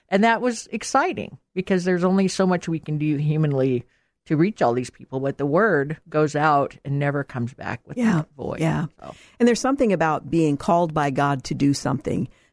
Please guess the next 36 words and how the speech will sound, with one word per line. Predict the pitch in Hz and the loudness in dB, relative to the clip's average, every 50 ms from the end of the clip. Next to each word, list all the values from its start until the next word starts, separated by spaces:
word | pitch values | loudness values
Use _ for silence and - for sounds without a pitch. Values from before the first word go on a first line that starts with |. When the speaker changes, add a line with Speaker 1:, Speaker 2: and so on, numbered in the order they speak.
| _ | _
Speaker 2:
to | - 170 - | -2 -2 0
faithfully | - - 165 180 196 - - 214 196 190 185 | 2 2 2 2 2 2 0 2 2 4 4
walk | 165 151 147 147 147 147 - | 4 4 2 2 0 -2 -2
in | - 156 151 139 139 139 139 139 - - _ _ _ _ _ _ _ | 0 0 2 2 2 2 0 0 -2 -8 _ _ _ _ _ _ _
the | - 143 123 151 147 135 | -8 0 2 2 2 2
path | - - 180 170 175 180 170 - | 0 0 0 0 0 0 0 0
that | 160 151 143 | -2 0 0
he | 151 156 156 | 2 0 0
has | 175 143 151 151 143 - | 2 0 0 -2 -2 -4
for | - - 143 143 139 | -6 -2 0 2 2
you, | 139 139 139 - - | 4 4 2 2 0
and | - - 156 160 151 | 0 0 0 2 2
God | 175 - 214 233 | 2 2 2 2
will | 208 185 | 2 0
bring | 156 139 165 160 151 151 151 139 | 2 2 2 2 2 2 0 0
the | 147 147 | -2 -2
fruit. | - - 180 160 139 - - - - _ _ _ | 0 0 2 2 2 0 -4 -8 -16 _ _ _
Speaker 1:
Yep. | 147 151 175 | -4 0 2
Speaker 2:
He's | 220 226 196 | 2 4 4
asking | 185 175 185 - - 180 170 160 | 2 0 -2 -2 0 0 2 2
us | 160 - - | 0 0 -2
to | - | -2
be | 143 160 156 151 | 0 2 4 4
obedient | 143 135 147 165 175 180 190 185 180 180 180 - - | 2 2 0 0 2 2 2 2 2 2 0 -2 -2
and | 170 160 147 | -2 0 2
diligent, | 156 156 151 151 151 143 139 143 143 151 143 - | 2 2 2 2 0 0 0 -2 -2 -2 -2 -2
and | 151 147 | -2 0
I've | 156 165 170 160 160 | 0 0 0 -2 0
watched | 151 156 165 185 202 - - - | 0 0 0 0 0 -4 -6 0
you | 180 170 160 | 2 2 2
over | 165 147 160 156 | 2 2 2 0
a | 139 | 0
period | - - 190 170 170 175 180 170 | 0 0 0 2 2 2 4 2
of, | 175 165 160 - - | 2 0 -2 -6 -4
of, | - 170 156 139 139 139 - - | -2 -2 -2 -2 -4 -8 -4 -2
uh, | 151 139 131 | -2 -2 -2